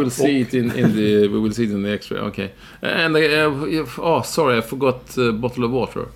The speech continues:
Speaker 1: "Ah, det är lugnt. It's okay."
Speaker 2: Ja. Mm. Så vi, vi, vi nämner inte flygplatsen Charles de Gaulle. Det är nog den sämsta jävla flygplats jag vet.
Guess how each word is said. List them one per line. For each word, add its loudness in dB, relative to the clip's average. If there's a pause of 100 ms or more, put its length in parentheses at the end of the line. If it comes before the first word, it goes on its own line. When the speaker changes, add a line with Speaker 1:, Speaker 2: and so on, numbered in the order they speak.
(340)
Speaker 1:
"Ah, -6 (100)
det -12
är -10
lugnt. -16 (120)
It's -10
okay." -6
Speaker 2:
Ja. -12 (600)
Mm. -18 (960)
Så 2
vi, 4
vi, 4
vi 2
nämner 2
inte -2
flygplatsen -4
Charles -4
de -10
Gaulle. -10 (120)
Det -8
är -12
nog -12
den -14
sämsta -14
jävla -14
flygplats -16
jag -14
vet. -18